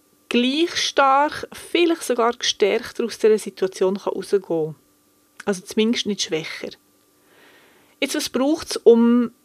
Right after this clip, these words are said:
resilient zu werden? Es gibt in der Literatur unterschiedliche Modelle. Schauen wir mal, welche Punkte oder Themen bei der Resilienz können eine Rolle spielen. Also welche Ressourcen hat der Mensch zum Beispiel? Welches Wissen und Fähigkeiten hat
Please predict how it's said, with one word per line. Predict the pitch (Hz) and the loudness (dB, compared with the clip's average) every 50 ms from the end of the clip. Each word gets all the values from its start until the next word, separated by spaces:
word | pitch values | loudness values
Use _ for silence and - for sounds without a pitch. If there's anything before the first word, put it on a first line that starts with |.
| _ - | _ 2
resilient | 202 214 208 165 - 214 202 185 185 180 196 208 220 214 | 4 4 4 4 2 2 2 4 4 4 2 2 0 -2
zu | - - - | -4 -4 -2
werden? | 170 170 170 175 - - - - - - - _ _ _ _ _ _ _ | -2 -2 -2 -6 -10 -10 -10 -10 -10 -10 -12 _ _ _ _ _ _ _
Es | - - - | -14 -8 -4
gibt | - 247 240 - _ _ - - - | -2 -2 -4 -4 _ _ -18 -8 -4
in | 214 202 | 0 4
der | - 202 | 4 4
Literatur | 208 185 - - 202 185 185 - 226 233 247 254 | 4 2 2 0 0 0 0 -2 -2 -2 0 2
unterschiedliche | - 233 247 262 254 262 220 214 214 208 190 | 2 4 2 2 2 -2 -2 -2 0 -2 -2
Modelle. | 185 180 180 202 208 247 285 311 294 | -2 -2 -2 0 0 2 2 0 0
Schauen | 254 254 262 262 | 0 0 0 0
wir | 254 262 | 0 2
mal, | 240 240 233 220 220 226 | 4 4 6 6 6 6
welche | 220 226 214 220 208 | 8 6 4 4 2
Punkte | - - - - 233 240 254 262 247 - - - 202 | -4 -8 -4 -2 0 0 0 0 -2 -2 0 0 0
oder | - 190 - | 0 0 -2
Themen | - - 185 190 196 208 220 214 | 0 2 4 6 6 4 2 0
bei | - 196 | 0 0
der | - 190 175 | 0 2 2
Resilienz | 170 170 - - - 185 214 226 - 196 214 - - - | 0 -2 -4 -6 -6 -6 -4 -4 -2 -4 -4 -6 -6 -2
können | - 185 185 185 | 0 0 0 0
eine | 185 185 | 0 -2
Rolle | 175 170 180 196 202 | -2 0 2 2 2
spielen. | 196 - - 175 170 160 160 156 - _ _ _ _ _ _ _ _ _ _ _ _ _ _ - - _ _ _ _ _ _ _ _ _ _ _ _ _ _ _ _ _ _ _ _ _ - | 2 0 -4 -6 -6 -6 -8 -12 -16 _ _ _ _ _ _ _ _ _ _ _ _ _ _ -20 -20 _ _ _ _ _ _ _ _ _ _ _ _ _ _ _ _ _ _ _ _ _ 0
Also | 220 190 202 | 2 4 6
welche | 190 226 240 277 294 285 | 8 8 8 6 6 4
Ressourcen | 269 269 269 269 - - 269 269 262 - - - 214 | 6 4 4 4 0 -4 -4 -4 -2 0 2 2 2
hat | 202 - - | 2 0 0
der | 202 | 0
Mensch | 202 190 175 185 190 - | 0 2 2 0 -2 -4
zum | - 202 | -4 -4
Beispiel? | 190 - - - - - 202 208 - | -2 -4 -4 -8 -8 -10 -8 -2 4
Welches | 190 220 247 269 240 - - 202 | 6 6 6 6 4 0 0 0
Wissen | 233 254 277 - - - 247 | 0 0 0 -2 -2 0 0
und | 220 214 | 0 0
Fähigkeiten | - - 247 226 220 233 247 247 - - 233 226 220 - - 190 - | 0 0 0 2 2 2 0 -2 0 2 2 2 2 0 -4 0 2
hat | 208 196 | 0 0